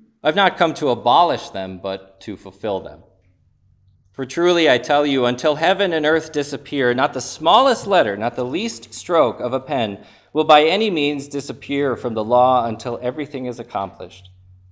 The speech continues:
Therefore, anyone who sets aside one of the least of these commands and teaches others accordingly will be called least in the kingdom of heaven. But whoever practices and teaches these commands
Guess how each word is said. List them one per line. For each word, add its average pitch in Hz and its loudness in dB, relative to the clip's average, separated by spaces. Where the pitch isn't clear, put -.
Therefore, 156 2
anyone 170 2
who 156 -2
sets 160 -2
aside 160 2
one 143 -2
of 131 -4
the 127 -4
least 160 -4
of 127 -4
these 143 -4
commands 139 -2
and 117 -4
teaches 160 -8
others 175 0
accordingly 113 -6
will 107 -16
be 113 -12
called 131 0
least 143 -8
in 123 -10
the 117 -8
kingdom 123 -12
of 92 -12
heaven. 95 -10
But 113 -4
whoever 147 2
practices 147 0
and 120 -6
teaches 143 -6
these 131 -8
commands 110 -4